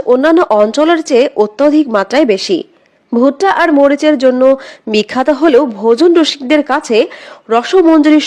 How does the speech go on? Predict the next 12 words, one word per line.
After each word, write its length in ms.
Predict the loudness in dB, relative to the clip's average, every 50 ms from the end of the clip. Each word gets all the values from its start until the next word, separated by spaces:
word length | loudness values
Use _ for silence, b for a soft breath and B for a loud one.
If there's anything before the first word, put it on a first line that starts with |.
| -2
শহর 280 | -2 -2 -2 -2 -2 0
হিসেবেও 480 | 0 0 0 0 0 2 2 2 2 2 0 B B B B B
এটি 240 | -4 -2 0 0 0
সুপরিচিত। 680 | 2 2 2 0 2 0 -2 -2 -4 -6 -10 -8 -4 -2 -2 -2 -4 -8 _ _ _ _
ফলে 280 | -2 0 2 2 2 0 -2 B B B B B B -4 -2
জেলাটির 420 | 0 0 0 2 2 2 2 2
স্লোগানই 480 | 0 0 0 0 2 2 2 2 2 2
হলো 280 | 2 2 2 2 2 0 B B B B B B
"স্বাদে 340 | -10 -6 -4 -2 0 0 0 0
ভরা 260 | 2 2 2 2 2 2
রসমঞ্জুরির 840 | 2 0 0 -2 -2 0 2 2 2 2 0 0 0 0 0 0 -2
ঘ্রাণ, 340 | -4 -6 -6 -4 -4 -2 -2